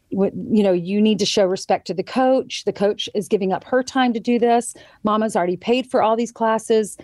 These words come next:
and your friend Grayson is on the court and, you know, you, you seem like you're not interested." I said, "I don't,"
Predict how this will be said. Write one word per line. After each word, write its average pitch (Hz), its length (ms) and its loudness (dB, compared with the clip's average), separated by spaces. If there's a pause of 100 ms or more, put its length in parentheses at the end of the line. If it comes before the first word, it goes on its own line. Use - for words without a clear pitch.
(360)
and 190 340 0
your 185 120 4
friend 185 300 0
Grayson 247 420 2
is 233 120 2
on 233 120 2
the 233 60 0
court 214 640 0
and, 180 520 2 (440)
you 196 140 0
know, 185 60 2
you, 180 240 -2
you 220 220 2
seem 226 280 0
like 202 180 -2
you're 202 100 0
not 180 140 0
interested." 220 500 -2 (260)
I 214 40 -2
said, - 160 -2
"I 233 160 2
don't," 302 180 0